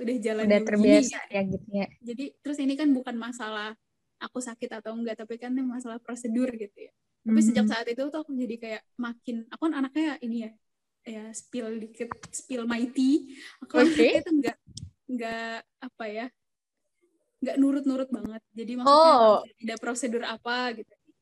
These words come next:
Speaker 1: Ini ya dalam bahasa ini, kalau misalnya ada prosedur apa, aku milih yang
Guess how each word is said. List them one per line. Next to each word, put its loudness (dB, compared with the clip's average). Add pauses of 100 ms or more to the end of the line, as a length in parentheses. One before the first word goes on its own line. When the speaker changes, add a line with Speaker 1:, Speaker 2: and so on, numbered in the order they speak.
Speaker 1:
Ini 2
ya 0
dalam -2
bahasa -6
ini, -8
kalau -12
misalnya -10
ada -10
prosedur -14
apa, -10 (460)
aku -8 (100)
milih 4 (500)
yang -4